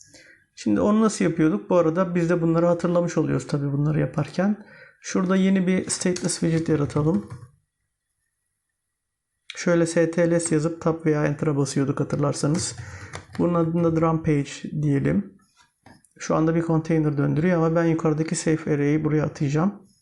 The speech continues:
O yüzden yukarıdaki bu scaffold'ın body'sine bağlı kısmı alayım. Bakın safe area burada başlıyor. Şurada bitiyor.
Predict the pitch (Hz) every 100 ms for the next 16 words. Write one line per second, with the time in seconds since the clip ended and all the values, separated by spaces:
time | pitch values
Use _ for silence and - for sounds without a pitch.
0 | _ _ _ _ _ _ _ - 175 165
1 | 160 170 170 165 175 165 165 - 165 175
2 | - - - _ - - - 175 170 160
3 | 160 160 151 165 156 - 156 147 147 151
4 | 156 160 160 156 160 147 151 175 156 156
5 | 147 160 156 160 151 147 151 156 160 147
6 | 147 - 180 - 165 165 160 - 151 170